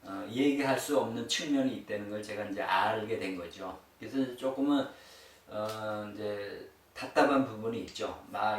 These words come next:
이게 옳다, 뭐 이렇게 해라, 뭐 이렇게 해야 되는데, 어, 저는 그냥 이렇게 얘기만 드리고 항상 이제 그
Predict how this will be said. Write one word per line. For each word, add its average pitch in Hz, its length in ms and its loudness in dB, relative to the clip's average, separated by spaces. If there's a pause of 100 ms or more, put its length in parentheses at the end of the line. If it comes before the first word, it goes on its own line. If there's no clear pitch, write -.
이게 107 100 -6
옳다, 104 580 0
뭐 104 380 0
이렇게 101 420 -10
해라, 107 480 2
뭐 101 420 -4
이렇게 107 380 -12
해야 143 240 2
되는데, 104 680 -2 (500)
어, 101 280 -10
저는 117 300 -4
그냥 117 320 -2
이렇게 107 380 -4
얘기만 135 600 4
드리고 123 680 -2 (300)
항상 127 680 0
이제 113 360 0
그 113 680 -4